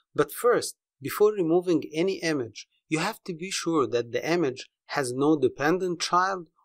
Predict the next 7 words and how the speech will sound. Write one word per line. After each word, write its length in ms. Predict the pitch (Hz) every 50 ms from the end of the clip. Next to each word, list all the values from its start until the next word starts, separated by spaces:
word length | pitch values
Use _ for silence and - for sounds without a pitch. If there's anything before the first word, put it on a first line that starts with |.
| _
or 140 | - 147 135
being 380 | 127 117 143 170 190 190 175 135
used 420 | 131 143 156 165 160 - - 120
by 180 | 120 131 127 123
stopped 480 | - - - - - 175 185 - _
container. 640 | - - 139 127 - - 160 175 160 120 98 92 98 _ _ _ _ _ _ _ _ _ _ _ _ _
So, 440 | - - - - 156 135 120 110